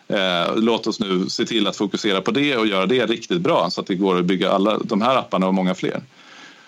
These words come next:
Eh, för det är en sak som jag tror är viktig att komma ihåg här, det är att vi har ju precis börjat skrapa på ytan för den här typen av innovation.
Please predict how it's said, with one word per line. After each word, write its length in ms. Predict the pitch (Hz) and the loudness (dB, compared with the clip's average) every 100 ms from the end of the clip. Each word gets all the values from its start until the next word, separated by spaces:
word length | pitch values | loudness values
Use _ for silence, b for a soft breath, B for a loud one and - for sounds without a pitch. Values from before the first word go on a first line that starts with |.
| B - | B -2
Eh, 420 | 98 90 85 113 | 0 2 0 -2
för 160 | - | -2
det 140 | 110 113 | 0 2
är 100 | 135 | 2
en 80 | 151 | 0
sak 220 | 147 - | -2 0
som 120 | 131 | 0
jag 120 | 117 | 0
tror 160 | 139 120 | 2 2
är 40 | |
viktig 300 | 120 131 - | 2 -2 -4
att 60 | 104 | 0
komma 160 | 120 | 0
ihåg 300 | 113 175 151 95 | 2 2 2 0
här, 120 | 87 | 0
det 160 | 117 | 2
är 60 | 117 | 0
att 140 | 104 - | -2 -4
vi 200 | 107 113 | 0 2
har 80 | 151 | 2
ju 60 | |
precis 240 | - 120 - | 0 -4 -2
börjat 180 | 98 | -2
skrapa 440 | - 147 120 - 120 | -2 0 0 0 0
på 100 | 113 | 0
ytan 440 | 117 - - 165 | 0 0 -2 0
för 100 | 127 | 0
den 100 | 107 | 0
här 80 | 95 | 0
typen 280 | 95 90 92 | -2 -2 -2
av 60 | |
innovation. 600 | 92 92 98 - - 101 | 0 0 2 2 0 0